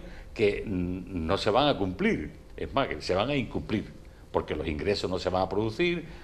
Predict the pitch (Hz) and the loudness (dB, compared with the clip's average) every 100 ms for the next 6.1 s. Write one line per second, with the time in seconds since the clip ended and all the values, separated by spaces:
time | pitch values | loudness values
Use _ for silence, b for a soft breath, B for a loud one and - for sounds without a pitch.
0 | B 104 98 101 95 101 - - 98 90 | B 0 2 2 2 0 0 4 4 6
1 | 104 95 98 98 98 101 104 101 139 196 | 4 4 4 4 4 4 2 0 6 8
2 | 190 185 - B B B - 87 90 147 | 8 4 -6 B B B 0 2 6 6
3 | 143 156 135 113 B B B - 165 165 | 4 4 4 4 B B B 0 0 4
4 | 208 202 202 208 185 175 220 214 214 190 | 4 4 10 12 12 10 8 6 6 6
5 | 175 190 180 170 165 175 190 165 117 160 | 6 6 4 0 0 0 0 -2 -2 -2
6 | 117 | -4